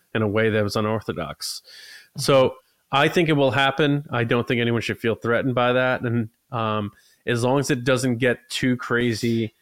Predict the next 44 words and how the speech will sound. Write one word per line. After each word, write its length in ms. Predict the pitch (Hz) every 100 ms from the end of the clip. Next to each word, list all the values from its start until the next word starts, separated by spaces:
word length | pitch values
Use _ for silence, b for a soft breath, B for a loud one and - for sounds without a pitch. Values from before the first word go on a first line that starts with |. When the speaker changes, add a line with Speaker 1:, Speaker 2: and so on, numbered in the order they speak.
| _ _ _ -
Speaker 1:
to 100 | -
the 80 | 113
point 360 | - 131 120 90
where 460 | 113 110 107 104 - _ -
it 100 | 120
makes 320 | 110 117 -
the 100 | 110
stories 580 | - - 113 107 107 -
hard 440 | - 107 104 101 -
to 440 | 110 104 101 95 _ _ _ _ _ _ -
believe 640 | 101 104 110 131 131 - - 123
in 140 | 113
terms 260 | - 110 104
of, 300 | 101 92 -
uh, 360 | 107 101 98 98 _ _ _ _ _
the 100 | 110
characters. 840 | 101 113 104 107 143 131 131 - - B B B B B B -
Um, 460 | 104 104 101 101 104
like, 180 | 113 113
I 60 |
don't 120 | 120 113
want 440 | 113 107 - - _ _ _ _ _ _ _ _ _ -
someone 300 | 120 110 104
able 240 | 107 104
to, 300 | - 110 98
like, 200 | 95 95
swallow 600 | - - 107 101 104 101
the 100 | 98 92
whole 160 | 107
galaxy 500 | 101 95 101 - 110
using 280 | 104 101 101
the 80 | 90
Force 340 | - 98 92
or 80 | 104
something. 360 | - 104 - 113
I 40 |
want 160 | 120 120
there 80 | 117
to 40 | 95
be 60 |
some 260 | - 120 113
limitations 600 | 104 95 110 104 104 95
on 180 | 92 104
it. 100 | 107